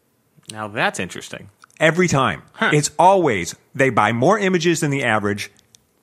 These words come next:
Speaker 2: and yet they're unhappy. It's never, "I'm, I'm not happy with the photos, so I'm only buying
Speaker 1: Do you think
Speaker 2: twenty-five."
Speaker 1: it's just reflexive?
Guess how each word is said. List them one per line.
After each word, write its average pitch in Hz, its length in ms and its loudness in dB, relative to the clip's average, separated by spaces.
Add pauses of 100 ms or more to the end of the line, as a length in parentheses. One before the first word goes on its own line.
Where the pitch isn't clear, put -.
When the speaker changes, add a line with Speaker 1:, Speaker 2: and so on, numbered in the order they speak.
(140)
Speaker 2:
and 135 200 0
yet 127 160 2
they're 120 140 2
unhappy. 110 560 -4
It's 156 200 0
never, 208 520 2 (120)
"I'm, 151 300 2 (100)
I'm 147 200 0
not 190 160 4
happy 208 160 2
with 170 80 2
the 151 80 0
photos, 151 380 4
so 123 80 2
I'm 113 100 -2
only 151 180 2
buying 135 240 2
Speaker 1:
Do 120 80 -4
you 107 60 0
think 101 100 -2
Speaker 2:
twenty-five." 175 240 2
Speaker 1:
it's 180 80 2
just 277 160 -2
reflexive? 262 640 -2